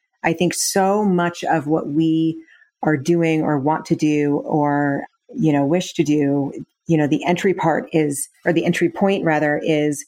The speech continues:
how we talk to ourselves, how we connect with ourselves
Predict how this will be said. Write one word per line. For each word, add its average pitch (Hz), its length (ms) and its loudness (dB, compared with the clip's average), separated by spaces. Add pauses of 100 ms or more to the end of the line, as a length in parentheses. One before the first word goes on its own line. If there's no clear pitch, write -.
(560)
how - 320 0
we 202 160 0
talk - 240 -2
to 180 80 0
ourselves, - 580 -4 (460)
how 208 540 0
we 196 420 0
connect 175 380 -2
with 160 100 -6
ourselves - 680 -6